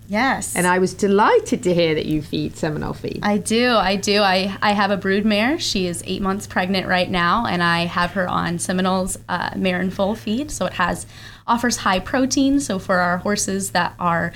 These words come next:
Speaker 1: um, lactating, gestating, those kind of horses have really high protein needs. So I was really happy to see that Seminole's product offered a, a nice high protein,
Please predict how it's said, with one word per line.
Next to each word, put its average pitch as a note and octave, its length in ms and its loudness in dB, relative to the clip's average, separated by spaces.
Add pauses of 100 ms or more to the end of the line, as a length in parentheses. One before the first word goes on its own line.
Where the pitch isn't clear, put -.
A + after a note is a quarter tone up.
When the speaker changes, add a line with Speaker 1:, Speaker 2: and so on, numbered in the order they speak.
(360)
Speaker 1:
um, F3 320 0
lactating, D4 600 2
gestating, A#3+ 640 0
those F#3 220 0
kind G#3 180 0
of G#3+ 100 -2
horses G3 360 -2
have F3+ 180 -2
really F#3 260 2
high F3 160 -2
protein C4 480 2
needs. B3+ 300 2
So F#3 280 0 (280)
I - 60 -18
was G3 140 -4
really G3+ 160 4
happy F#3+ 260 0
to F3+ 80 -2
see F3+ 240 -2
that E3+ 240 -2
Seminole's F3 380 -2
product D#3+ 460 -2 (140)
offered F3+ 320 0
a, F3 120 -2 (160)
a - 20 -2
nice F3+ 460 0
high F#3 340 -2
protein, F3+ 580 -2